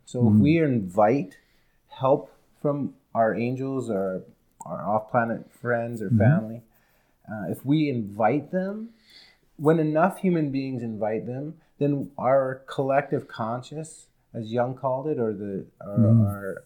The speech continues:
Speaker 1: social memory conscious, social memory complex, as a singular entity, we will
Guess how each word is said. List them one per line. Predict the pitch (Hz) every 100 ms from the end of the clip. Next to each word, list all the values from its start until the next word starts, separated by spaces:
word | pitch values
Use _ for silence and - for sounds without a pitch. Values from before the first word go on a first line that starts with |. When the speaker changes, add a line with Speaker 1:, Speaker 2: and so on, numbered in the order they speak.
| _
Speaker 1:
social | - 127 123 113
memory | 113 131 139
conscious, | 135 139 135 139 139 139 - - - _ _ - _
social | - 135 127 120
memory | 117 107
complex, | - 113 113 113 123 131 - _ _ _ _ _ _ _
as | 123 131 -
a | 127
singular | - - 156 160 156 143 131
entity, | 127 127 143 151 156 - _
we | 117 135
will | 139 139 151 147 127 -